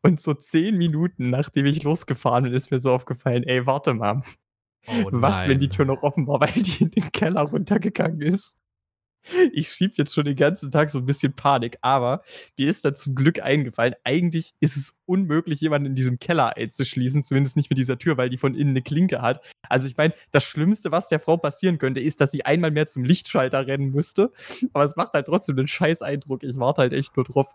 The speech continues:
Speaker 1: äh, dass da jetzt irgendwann mal, äh, so ein Zettel an der Tür klebt und die eine Erklärung fordert, so.
Speaker 2: Das nächste Mal sperre
Speaker 1: Aber
Speaker 2: ich dich in den
Speaker 1: aber
Speaker 2: Keller ein. <laughs>
Speaker 1: aber ich sag mal so, ähm, ich hab so langsam den Verdacht, dass sie's einfach vergessen hat,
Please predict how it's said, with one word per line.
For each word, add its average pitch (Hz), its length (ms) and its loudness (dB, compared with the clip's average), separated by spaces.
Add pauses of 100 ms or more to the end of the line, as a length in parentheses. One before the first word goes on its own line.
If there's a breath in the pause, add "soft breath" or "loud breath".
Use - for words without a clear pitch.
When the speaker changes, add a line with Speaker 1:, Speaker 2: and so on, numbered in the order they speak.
Speaker 1:
äh, 123 180 0
dass 135 260 -2
da 131 60 0
jetzt 120 260 -2
irgendwann 131 280 -2
mal, 123 380 0
äh, 120 200 0
so 139 120 0
ein 135 80 -4
Zettel 156 280 0
an 123 100 0
der 123 120 0
Tür 131 200 -8
klebt 139 480 -2
und 135 140 -2
die 127 40 -4
eine 123 100 0
Erklärung 123 560 -2
fordert, 123 400 0
so. 131 220 -2 (840 loud breath)
Speaker 2:
Das 107 220 -6
nächste 120 260 2
Mal 101 160 0
sperre 143 240 2
Speaker 1:
Aber 131 80 0
Speaker 2:
ich - 180 -6 (160)
dich 107 280 -4
in 113 80 4
den 92 180 2
Speaker 1:
aber 123 80 2
Speaker 2:
Keller 92 240 -2
ein. 98 300 -2 (320)
<laughs> - 320 -4
Speaker 1:
aber 127 160 0
ich 131 100 -2
sag 143 140 0
mal 147 100 0
so, 143 320 0 (100)
ähm, 127 420 0
ich - 140 -2
hab 139 120 2
so - 120 -4
langsam 135 280 0
den 131 120 -2
Verdacht, 123 320 -2
dass 127 100 0
sie's 123 140 0
einfach 120 220 2
vergessen 113 400 -2
hat, 131 260 2